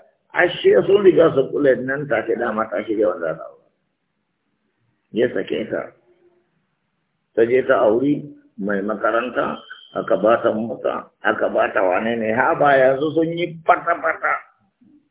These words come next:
Malam, Allah ya rama masa. To haka, kiri-kiri fa, duk tijo ne fa,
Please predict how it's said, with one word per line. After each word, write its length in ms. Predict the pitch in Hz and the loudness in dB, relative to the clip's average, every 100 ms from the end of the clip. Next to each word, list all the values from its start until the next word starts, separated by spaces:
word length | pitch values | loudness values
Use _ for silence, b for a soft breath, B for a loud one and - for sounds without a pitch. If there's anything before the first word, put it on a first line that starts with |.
| _ _ _ _ _ _ _ | _ _ _ _ _ _ _
Malam, 320 | 123 107 85 - _ _ 127 | -4 -4 -4 -12 _ _ -2
Allah 240 | 135 131 | 2 4
ya 80 | 127 | 4
rama 240 | 131 123 104 | 4 4 0
masa. 240 | 92 90 - _ _ _ _ _ _ 98 92 _ _ _ _ _ _ _ _ _ _ _ _ _ _ _ _ _ _ _ _ _ _ _ _ _ _ _ _ _ _ _ - | -4 -8 -12 _ _ _ _ _ _ _ _ _ _ _ _ _ _ _ _ _ _ _ _ _ _ _ _ _ _ _ _ _ _ _ _ _ _ _ _ _ _ _ -2
To 100 | 113 | 0
haka, 360 | 123 127 76 - _ | 0 -4 -10 -20 _
kiri-kiri 640 | - 226 247 240 196 180 147 | -6 -4 -2 -2 2 4 6
fa, 140 | 147 | 4
duk 240 | 120 202 196 | 6 4 4
tijo 280 | 120 151 | 0 2
ne 140 | 160 147 | 4 2
fa, 140 | 131 | 2